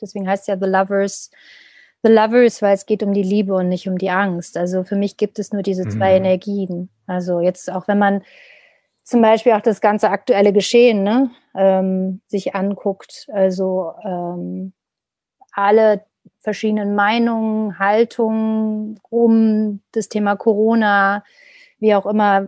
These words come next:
Speaker 1: müssen wir jetzt gar nicht im Detail drauf eingehen, aber ich finde, für mich ist eine ganz klare Differenzierung, ähm,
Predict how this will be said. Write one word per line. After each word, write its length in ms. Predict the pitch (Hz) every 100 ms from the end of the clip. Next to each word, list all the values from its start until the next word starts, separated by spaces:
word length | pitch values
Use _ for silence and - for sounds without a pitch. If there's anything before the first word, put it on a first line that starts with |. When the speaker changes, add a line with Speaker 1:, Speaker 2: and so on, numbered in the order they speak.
| -
Speaker 1:
müssen 200 | 220 202
wir 80 | 214
jetzt 100 | -
gar 120 | 196
nicht 140 | 196
im 60 | 190
Detail 540 | 185 202 202 196 196 196
drauf 260 | - 185
eingehen, 460 | 208 254 262 190 196
aber 140 | 185
ich 140 | 190 -
finde, 260 | 214 208
für 140 | - 208
mich 180 | 220
ist 140 | 214 -
eine 100 | 202
ganz 260 | 202 226
klare 320 | - 214 214 202
Differenzierung, 1120 | 202 - 196 190 - 220 220 214 208 214 214 _ _ _ _
ähm, 640 | - 196 190 196 196 196